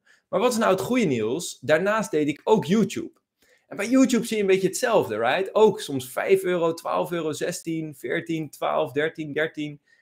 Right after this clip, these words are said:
Maar ook soms tweeëndertig, zevenentwintig, achtentwintig, nee, eh, zevenendertig. Dus dat verschilt. En weet je wat nou het mooie is? Kijk, je ziet hier bijvoorbeeld, neem, neem deze. Elf euro op Facebook, tweeëndertig euro op YouTube.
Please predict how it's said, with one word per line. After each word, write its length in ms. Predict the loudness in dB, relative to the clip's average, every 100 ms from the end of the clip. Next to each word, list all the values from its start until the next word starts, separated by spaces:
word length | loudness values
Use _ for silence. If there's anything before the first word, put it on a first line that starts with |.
| _
Maar 140 | 0
ook 160 | 2 2
soms 320 | 2 -2 -2
tweeëndertig, 760 | 0 2 2 2 2 2 -4 -6
zevenentwintig, 880 | -4 -2 -2 -8 -6 -8 -6 -8 -6
achtentwintig, 680 | -8 -6 -6 -4 -4 -6
nee, 320 | -4 0 0
eh, 160 | 0 -2
zevenendertig. 1000 | 0 -4 -2 -2 0 0 -2 -12 -18 _ _ _ _ _ _
Dus 380 | -2 -2 -2 -10 -4
dat 180 | -4
verschilt. 500 | -2 -6 0 2 2
En 100 | 2
weet 160 | 2 2
je 60 | 2
wat 80 |
nou 160 | 0 -2
het 100 | 0
mooie 360 | 4 4 4 0
is? 640 | -4 -6 -8 -12 -14 _ _ _ _ _
Kijk, 220 | -2 0
je 80 | -2
ziet 260 | 0 -2
hier 260 | 2 6 6
bijvoorbeeld, 480 | 4 0 0 0 -2
neem, 240 | -4 -4 -4
neem 200 | -4 4
deze. 520 | 4 4 -2 -8 -10 _ _ _
Elf 280 | 4 4 4
euro 300 | 2 4 4
op 140 | 2
Facebook, 680 | 0 0 0 0 -2 -4 -14
tweeëndertig 580 | -2 0 2 2 2 0
euro 220 | 2 2
op 120 | 2
YouTube. 440 | 2 0 -2 -8